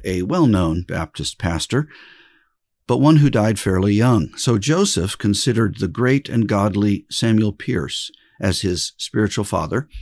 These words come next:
since he was converted under his preaching at Bristol Broadmead on a visit there.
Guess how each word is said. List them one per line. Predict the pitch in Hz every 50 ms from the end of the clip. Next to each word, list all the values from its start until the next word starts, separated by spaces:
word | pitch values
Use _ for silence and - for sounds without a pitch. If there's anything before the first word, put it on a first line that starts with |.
| - - - - _ - -
since | - - 139 127 -
he | - 143
was | 135 131 127 -
converted | - - 127 117 113 135 175 175 139 113 104
under | 95 110 123 135 143 131
his | 120 123 135 127
preaching | - - - 139 123 104 - - 87 87 87 - - _ _ _ _ _ -
at | 95 90 -
Bristol | - 98 98 95 - - 110 101
Broadmead | 82 76 98 101 104 113 110 92 87 85 82 82 82
on | 80 82 85
a | 87
visit | 92 95 82 87 80 -
there. | - 73 64 64 -